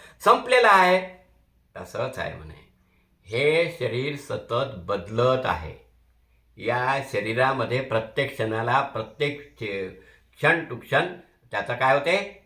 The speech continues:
चेंज होते, बदल होते. म्हणून बिमारी हे शरीरात राहते. मनाला कशाला तू दुःख घालून घेतं?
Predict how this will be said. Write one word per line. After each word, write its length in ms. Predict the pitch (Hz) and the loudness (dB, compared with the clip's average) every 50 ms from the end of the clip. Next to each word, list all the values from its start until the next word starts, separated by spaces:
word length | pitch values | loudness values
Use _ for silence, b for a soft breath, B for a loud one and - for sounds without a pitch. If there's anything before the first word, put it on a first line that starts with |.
| _ _ - | _ _ -2
चेंज 220 | 175 196 196 185 | 0 0 0 -2
होते, 240 | 135 120 - 127 113 | -6 -6 -2 -2 -2
बदल 340 | 110 - 135 147 180 190 170 | 0 0 0 6 6 6 6
होते. 300 | 139 123 - 110 104 101 | 6 2 0 -2 -4 -4
म्हणून 560 | 98 107 120 143 170 196 214 202 147 120 95 | -6 -2 0 2 4 4 4 2 2 -2 -2
बिमारी 400 | 110 143 151 170 190 214 220 220 | 0 0 2 4 6 6 4 4
हे 220 | 214 214 220 226 | 2 0 -2 -2
शरीरात 560 | 220 - - 170 175 214 220 220 220 220 220 165 | -2 -2 -2 2 4 6 6 6 6 4 2 2
राहते. 520 | 160 147 143 - 123 107 92 - b b b b b b - | 0 0 0 -2 -6 -8 -8 -10 b b b b b b -8
मनाला 580 | 101 98 95 92 113 165 220 240 240 247 254 | -6 -6 -4 2 2 4 6 6 6 6 6
कशाला 380 | 247 247 247 226 226 233 233 233 | 4 2 2 2 2 2 4 2
तू 160 | 226 233 226 | 2 2 -2
दुःख 300 | 214 208 220 - 233 214 | -2 -2 -2 0 0 2
घालून 320 | 180 139 147 185 196 196 196 | 4 4 4 4 2 2 0
घेतं? 520 | 202 202 208 214 214 220 226 233 233 233 | -4 -2 -2 0 4 4 4 4 2 0